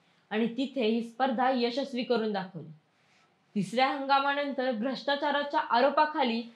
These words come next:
त्यांची गच्छंती झाली. ते लंडनला पळून गेले. पडद्यामागे हजार गोष्टी घडल्या, मात्र ललित मोदी यांनी लावलेल्या रोपट्याचे झाड झाले असून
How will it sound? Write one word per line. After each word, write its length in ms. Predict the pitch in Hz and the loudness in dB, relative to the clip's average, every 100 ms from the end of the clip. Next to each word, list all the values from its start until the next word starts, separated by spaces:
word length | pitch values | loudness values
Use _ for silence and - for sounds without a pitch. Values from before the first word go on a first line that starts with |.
| _ | _
त्यांची 260 | 320 359 403 | -2 2 2
गच्छंती 560 | 370 381 403 330 311 | 2 0 -2 -4 -2
झाली. 220 | 285 247 156 - _ _ - | -2 -2 -6 -10 _ _ -2
ते 180 | 240 240 | 0 2
लंडनला 500 | 240 262 330 320 320 | 0 2 2 4 2
पळून 440 | 320 330 370 370 | 6 6 6 4
गेले. 360 | 320 220 180 - _ _ _ - | 2 0 -2 -12 _ _ _ 0
पडद्यामागे 580 | 302 302 392 392 381 359 | 2 4 4 6 4 2
हजार 440 | 359 359 427 427 | 2 4 6 6
गोष्टी 320 | 392 - 359 | 4 2 0
घडल्या, 360 | 302 262 175 147 - _ _ _ - | 0 0 -2 -4 -10 _ _ _ -8
मात्र 260 | 190 233 | -4 -2
ललित 440 | 233 214 214 294 302 | 0 2 2 0 -2
मोदी 400 | 302 262 226 226 | -2 -2 -2 -2
यांनी 320 | 233 247 233 | -2 -2 0
लावलेल्या 580 | 226 208 233 269 254 214 | 4 4 4 4 2 0
रोपट्याचे 680 | 214 220 - 285 285 285 202 | -2 -4 0 0 2 -2 -2
झाड 300 | 269 269 285 | 2 4 4
झाले 260 | 302 294 | 2 2
असून 420 | 302 302 285 214 | 2 0 -2 -6